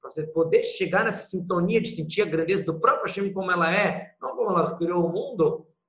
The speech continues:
isso é só através das mitzvot, através da revelação de Deus.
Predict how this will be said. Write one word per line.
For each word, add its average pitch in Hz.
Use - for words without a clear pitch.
isso 170
é 151
só -
através 151
das 156
mitzvot, 170
através 156
da 151
revelação 156
de 170
Deus. 185